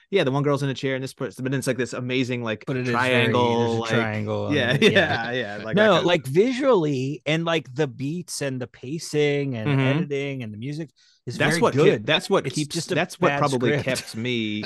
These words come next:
Speaker 2: <laughs> And not very good performances.
Speaker 1: The actors are not being directed well,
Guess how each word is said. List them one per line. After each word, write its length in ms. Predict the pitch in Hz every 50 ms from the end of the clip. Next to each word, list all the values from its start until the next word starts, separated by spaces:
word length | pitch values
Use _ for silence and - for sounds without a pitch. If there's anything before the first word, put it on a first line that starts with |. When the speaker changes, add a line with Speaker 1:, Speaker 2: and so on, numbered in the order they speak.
| - -
Speaker 2:
<laughs> 120 | _ _ -
And 160 | 139 139 143
not 220 | 151 147 156 143
very 160 | 151 151 151
good 160 | 139 143 135 -
performances. 760 | 143 120 110 135 135 143 139 120 113 - 101 98 98 - _ _ _ _ _ _ _ _ _ _ _ _ -
Speaker 1:
The 160 | 131 135 -
actors 340 | 123 139 151 - - 139 117
are 40 | 123
not 160 | 123 117 110 -
being 140 | 110 98
directed 300 | 90 98 90 95 - 98
well, 280 | 104 110 107 127 139